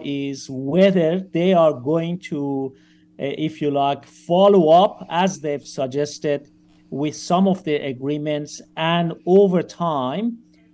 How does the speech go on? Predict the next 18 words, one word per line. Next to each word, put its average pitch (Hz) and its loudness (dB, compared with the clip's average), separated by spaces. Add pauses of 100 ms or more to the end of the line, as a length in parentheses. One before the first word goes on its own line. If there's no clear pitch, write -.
uh, 139 -4
they 160 -2
are 147 2
going 170 -2
just 160 -6
to 147 -14
basically 147 -4
abide 151 4
by 139 0
some 147 -6
of 147 -6 (140)
the 139 -6
in 135 -6
principle 165 -4
agreements, 131 -6
if 113 -12
you 117 -6
like. - -10